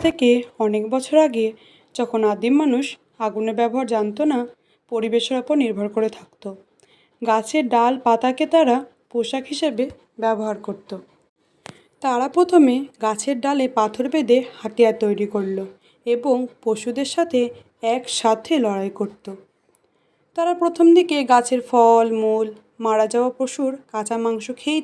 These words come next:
থাকতো, কিন্তু সময়ের সাথে সাথে তারা একসময় আগুন জ্বালাতে শিখল এবং সেই মারা যাওয়া পশুর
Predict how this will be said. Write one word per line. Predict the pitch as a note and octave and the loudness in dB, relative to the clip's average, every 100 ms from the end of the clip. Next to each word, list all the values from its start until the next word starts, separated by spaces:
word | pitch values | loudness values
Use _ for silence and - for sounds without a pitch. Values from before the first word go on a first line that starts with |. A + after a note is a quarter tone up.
| - | -6
থাকতো, | G3 _ - G3+ _ _ _ _ - | -14 _ -20 -20 _ _ _ _ -2
কিন্তু | D#4 D4 | -2 -2
সময়ের | C#4 A#3+ A3+ A#3+ C4 - | -4 -4 -2 -2 -4 -6
সাথে | A3 B3 | -4 -4
সাথে | B3 D#4+ C#4 A3+ - - - | -2 -2 2 0 -2 -16 -2
তারা | A3+ A3 A3 | 2 4 2
একসময় | G#3+ - D4 A#3 A#3 - _ _ | 0 -2 2 2 0 -4 _ _
আগুন | A3+ A3 A#3 A3 | -4 -2 -2 -2
জ্বালাতে | G#3+ G3+ G#3 | -4 -6 -8
শিখল | G#3 G3+ - G3 F#3 _ _ _ - | -10 -10 -12 -14 -14 _ _ _ -4
এবং | B3+ D4 | 0 0
সেই | C#4+ D#4 | 0 0
মারা | A#3+ G#3+ G#3+ | 2 0 0
যাওয়া | A#3+ B3+ C#4 | 0 0 0
পশুর | D#4+ D#4 B3+ | -2 0 0